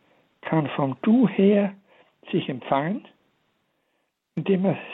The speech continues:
sich geachtet, verstanden, geliebt und geborgen, aber auch herausgefordert erfährt. Und ebenso kann er zum Du hin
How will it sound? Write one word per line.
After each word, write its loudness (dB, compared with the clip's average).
sich -2
geachtet, -2
verstanden, -2
geliebt 0
und -4
geborgen, -2
aber -2
auch -8
herausgefordert -4
erfährt. -8
Und -2
ebenso 0
kann 2
er 2
zum -4
Du 0
hin 2